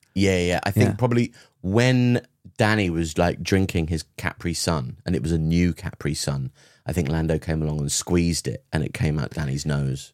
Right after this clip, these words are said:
Speaker 2: Did you listen to Will Arnett and Daniel Ricciardo's alternate commentary?
Speaker 1: I'm afraid that that little avenue of pleasure, uh,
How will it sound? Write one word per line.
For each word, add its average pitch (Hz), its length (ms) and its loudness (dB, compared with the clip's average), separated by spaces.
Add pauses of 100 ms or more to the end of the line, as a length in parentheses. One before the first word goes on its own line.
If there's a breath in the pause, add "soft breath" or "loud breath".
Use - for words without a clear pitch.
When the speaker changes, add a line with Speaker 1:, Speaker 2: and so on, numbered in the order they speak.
Speaker 2:
Did 135 160 6
you 165 60 6
listen 147 280 4
to 131 220 6
Will 131 180 6
Arnett 120 300 4
and 113 140 4
Daniel 113 280 4
Ricciardo's 110 520 4
alternate 107 460 4
commentary? 104 640 0 (140)
Speaker 1:
I'm 110 100 -2
afraid 127 560 0
that - 220 -2
that 98 160 -2
little 101 240 0
avenue 87 420 2
of 80 140 -2
pleasure, 78 640 -2 (120)
uh, 78 180 0